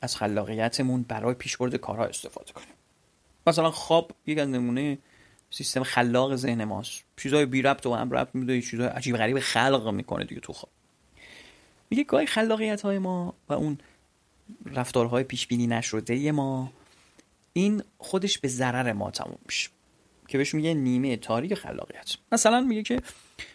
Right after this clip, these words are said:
اه، مثلاً بیماری‌های خود ایمنی رو مثال می‌زنه. مثالی که ایشون می‌زنه اینه، میگه افراد، اه،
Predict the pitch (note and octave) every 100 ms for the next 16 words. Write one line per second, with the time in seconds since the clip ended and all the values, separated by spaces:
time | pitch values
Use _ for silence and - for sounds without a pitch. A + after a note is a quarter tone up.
0 | _ - D3 D3 E3+ G3 G#3+ A#3+ F3+ F#3
1 | F#3 F#3 F#3+ F3+ F#3+ G#3+ A3 G#3+ G#3 E3+
2 | - D#3+ E3 E3 D3+ A#2+ A2+ - A#2+ -
3 | - - - _ _ _ - - - _
4 | _ _ _ _ _ _ _ _ - F#3
5 | G#3 G#3+ E3+ F3 E3+ E3+ F#3+ F3+ D#3 D#3
6 | E3+ D3 - - _ - D4 C#3+ - D#3
7 | - B2+ A#2+